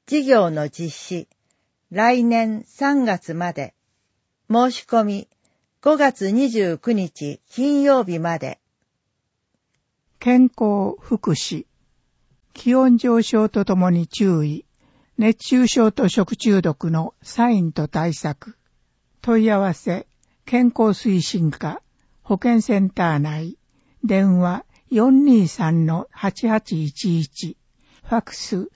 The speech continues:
Speaker 2: 四二三の八八三三。熱中症に気をつけましょう。熱中症は、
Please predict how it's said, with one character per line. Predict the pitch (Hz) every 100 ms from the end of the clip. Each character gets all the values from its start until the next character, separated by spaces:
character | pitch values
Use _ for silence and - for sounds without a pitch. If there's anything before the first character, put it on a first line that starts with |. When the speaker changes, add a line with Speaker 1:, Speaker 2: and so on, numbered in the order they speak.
| _ _ _
Speaker 2:
四 | 220 247 262
二 | 277 233 165
三 | 196 175 170
の | 160 170
八 | - - 196 -
八 | 226 233 185
三 | 135 180 190 185
三。 | 185 156 170 - _ _ _ _ _ _ _ _
熱 | 214 214 -
中 | 277 254
症 | - 226 214
に | 190
気 | - 202
を | 185
つ | -
け | 180
ま | 170 160
し | -
ょ | 165 151 - - _ _ _ _ _ _ _ _
う。 |
熱 | 202 208
中 | - 226 208
症 | - 180 170
は、 | 165 165